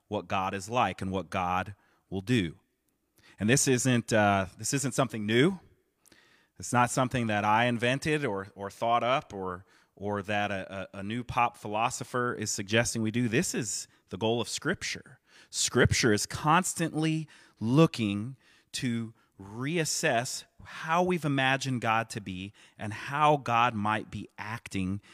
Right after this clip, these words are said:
in the world right now. And oftentimes it's surprising. It's surprising to the very writers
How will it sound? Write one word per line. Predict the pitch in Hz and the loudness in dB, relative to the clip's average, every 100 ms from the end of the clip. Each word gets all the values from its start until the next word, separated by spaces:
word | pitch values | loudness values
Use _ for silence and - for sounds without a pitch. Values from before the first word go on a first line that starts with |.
| - _ - | -20 _ 0
in | 113 | 4
the | 123 | 4
world | 120 92 98 101 104 98 - _ - | 2 0 2 2 2 0 -10 _ -12
right | 82 98 110 - _ _ | -2 0 0 -6 _ _
now. | 98 107 117 - - _ _ _ _ _ _ _ _ _ _ _ _ - - | -2 0 0 -4 -18 _ _ _ _ _ _ _ _ _ _ _ _ -20 -6
And | 104 | 2
oftentimes | 117 156 135 113 113 107 110 | 2 2 -2 -2 0 0 -2
it's | 117 | -6
surprising. | - 120 - 135 131 113 104 | -6 -6 0 2 2 0 -4
It's | 101 | -4
surprising | 117 - 127 127 127 123 | -6 0 4 4 2 -4
to | - | -8
the | 113 | -6
very | 110 120 | -2 -2
writers | 107 95 101 113 117 117 - | -4 -4 -2 -2 -4 -6 -8